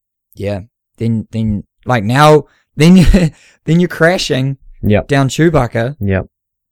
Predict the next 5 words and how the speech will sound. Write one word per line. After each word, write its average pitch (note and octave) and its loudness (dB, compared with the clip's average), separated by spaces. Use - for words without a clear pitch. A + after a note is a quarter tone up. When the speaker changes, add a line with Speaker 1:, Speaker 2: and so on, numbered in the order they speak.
Speaker 1:
trying D#3 0
to D#3 0
impress E3+ -2
nobody. C#3+ -2
Speaker 2:
Yep. G2 -2